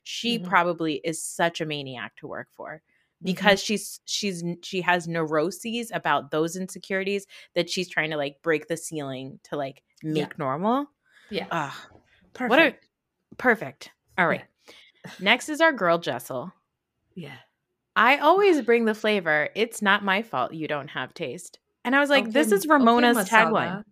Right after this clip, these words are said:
Speaker 1: Okay.
Speaker 2: Yeah, okay,
Speaker 1: <laughs> Yeah, okay.
Speaker 2: Masala.
Speaker 1: Why do you, okay, I, here's the other thing. You're not a chef.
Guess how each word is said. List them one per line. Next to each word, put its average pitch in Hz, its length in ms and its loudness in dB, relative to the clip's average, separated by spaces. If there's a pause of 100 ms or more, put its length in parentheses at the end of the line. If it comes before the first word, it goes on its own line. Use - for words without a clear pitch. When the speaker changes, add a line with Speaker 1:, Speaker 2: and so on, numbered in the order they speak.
(540)
Speaker 1:
Okay. 311 180 6
Speaker 2:
Yeah, - 420 2
okay, - 160 2
Speaker 1:
<laughs> - 40 -2
Yeah, 427 360 6
okay. 415 240 8
Speaker 2:
Masala. 214 100 -8 (400)
Speaker 1:
Why 494 240 12
do 605 100 8 (140)
you, 370 60 12
okay, 190 400 4 (240)
I, 359 160 4 (180)
here's 440 380 8
the 330 80 10
other 247 180 6
thing. 160 320 0 (600)
You're 381 480 6
not 320 260 8
a 320 40 2
chef. 147 320 -2